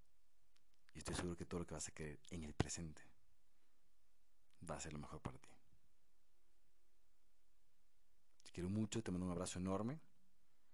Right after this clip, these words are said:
Gracias por escuchar este podcast. Te invito a seguirme también en las redes sociales de Facebook, Instagram, Spotify como Alexis Solano de la Sala, ya que esperes con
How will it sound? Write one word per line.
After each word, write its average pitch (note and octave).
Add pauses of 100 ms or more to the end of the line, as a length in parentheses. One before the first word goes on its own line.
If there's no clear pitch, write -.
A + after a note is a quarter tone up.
(360)
Gracias G#2+
por G2
escuchar F#2+
este -
podcast. A#2+ (1200)
Te -
invito E2+
a -
seguirme F#2
también F#2+
en A2
las F2
redes F2+
sociales A#2+
de E2
Facebook, A2+ (400)
Instagram, A2+ (180)
Spotify -
como F2
Alexis G#2+
Solano F#2
de E2
la D#2+
Sala, B2+ (2000)
ya -
que -
esperes G2
con D2+